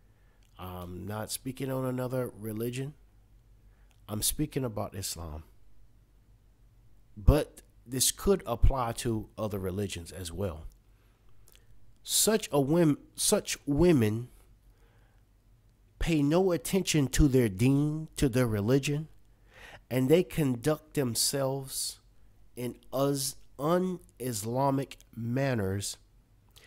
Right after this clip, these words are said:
Why? Because there's no one to question them.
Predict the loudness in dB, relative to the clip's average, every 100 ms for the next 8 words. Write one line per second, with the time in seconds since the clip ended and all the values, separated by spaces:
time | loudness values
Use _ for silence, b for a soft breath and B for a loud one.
0 | b b -10 2 6 6 6 0 b b
1 | -6 -6 0 -2 -2 -4 -4 -2 -2 -4
2 | -4 -6 -8 -12 -12 -8 -8 -8 -12 -14
3 | -16 -20